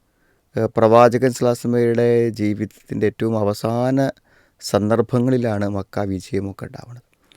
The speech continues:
അപ്പോ എന്ത്, അള്ളാഹുവിൻ്റെ പ്രവാചകന്മാർ, അള്ളാഹുവിന് വേണ്ടി പ്രബോധനം നടത്തുന്ന ആളുകൾക്ക്, അവർക്ക് പരീക്ഷണങ്ങൾക്ക് പരിഹാരമുണ്ടാവാൻ, വിജയമുണ്ടാവാൻ കാത്തിരിക്കേണ്ടി വന്നുവെങ്കിൽ നമ്മളൊക്കെ എത്ര കാത്തിരിക്കേണ്ടി വരും?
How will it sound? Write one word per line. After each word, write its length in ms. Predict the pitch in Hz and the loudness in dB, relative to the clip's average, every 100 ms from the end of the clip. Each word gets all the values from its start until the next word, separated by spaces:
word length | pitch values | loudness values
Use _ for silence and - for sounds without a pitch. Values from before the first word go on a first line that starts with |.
| _ _ - _ | _ _ -20 _
അപ്പോ 280 | _ 175 156 - - - 127 | _ 4 6 4 0 2 4
എന്ത്, 460 | 131 123 - 135 131 123 | 4 2 -6 2 4 4
അള്ളാഹുവിൻ്റെ 920 | 113 120 143 156 160 160 170 165 165 - _ _ - _ _ _ _ 120 | 2 4 8 10 10 8 6 4 2 0 _ _ -20 _ _ _ _ 4
പ്രവാചകന്മാർ, 800 | 117 127 127 117 131 131 127 120 | 8 8 8 6 4 4 4 4
അള്ളാഹുവിന് 880 | 113 120 135 143 143 147 143 147 147 | 4 6 8 10 8 6 6 6 4
വേണ്ടി 480 | 135 135 139 143 147 | 6 8 8 6 4
പ്രബോധനം 600 | - 123 117 120 123 123 | 2 2 4 2 2 0
നടത്തുന്ന 360 | 120 - 117 | -2 -4 -2
ആളുകൾക്ക്, 640 | 113 104 104 101 101 - 101 - _ _ _ _ _ _ _ _ - | -2 0 -2 -4 -8 -10 -12 -12 _ _ _ _ _ _ _ _ 2
അവർക്ക് 400 | 117 147 147 175 | 6 6 4 6
പരീക്ഷണങ്ങൾക്ക് 840 | 147 127 127 - 131 127 123 117 | 6 6 4 2 0 2 0 -2
പരിഹാരമുണ്ടാവാൻ, 1080 | 113 110 110 117 117 113 107 98 98 98 98 120 _ _ 113 | 0 0 0 0 0 0 -2 -2 -2 -4 -4 -8 _ _ -8
വിജയമുണ്ടാവാൻ 840 | 101 113 123 113 101 98 98 101 | -2 2 2 2 -2 -2 -4 -6
കാത്തിരിക്കേണ്ടി 840 | - 101 101 - 113 107 - 110 107 | -6 0 0 0 -4 -4 -4 -2 0
വന്നുവെങ്കിൽ 640 | 101 98 101 101 95 92 107 _ _ _ _ _ | -2 -4 -4 -6 -6 -10 -12 _ _ _ _ _
നമ്മളൊക്കെ 340 | - 95 107 113 | -8 -6 -4 -6
എത്ര 180 | - 113 | -6 -4
കാത്തിരിക്കേണ്ടി 580 | 110 104 104 107 104 | -4 -4 -6 -6 -4
വരും? 260 | 104 98 | -4 -4